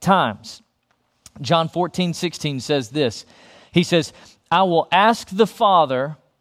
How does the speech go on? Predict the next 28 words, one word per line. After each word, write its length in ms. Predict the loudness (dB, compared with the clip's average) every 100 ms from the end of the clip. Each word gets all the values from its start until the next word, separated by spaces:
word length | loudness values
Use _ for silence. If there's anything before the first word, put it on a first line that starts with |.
| _ _ _
and 120 | 0
he 140 | 2 2
will 160 | 2
give 380 | -2 2 2 4
you 240 | 0 0 0
another 560 | 0 4 4 4 -2
counselor." 840 | -2 2 4 2 -2 -6 -6 -12 _ _ _ _ _ _ _ _
Counselor. 680 | 2 2 2 -4 -6 -6 -8 _ _ -2
And 120 | 2
he's 220 | 2 2
gonna 300 | 2 4 2
be 260 | 0 0 0
with 480 | 0 2 2 -2 -4
you 400 | 0 0 -2 -8 _ _ _ _ _ _
forever. 720 | -2 2 6 6 6 2 -4
He's 260 | 0 2
gonna 180 | 2 2
be 180 | 0 -2
with 360 | 2 0 0 -2
you 340 | 0 0 -2 _ _ _ _ _ _
forever. 680 | -2 0 4 6 6 0 -12 _ _ _
So 140 | -2 0
the 120 | 0
Greek 360 | 0 0 0 4
word 260 | 4 4
here 180 | 2 0
for 180 | -2 -6
counselor 720 | 0 0 0 -4 -6 -6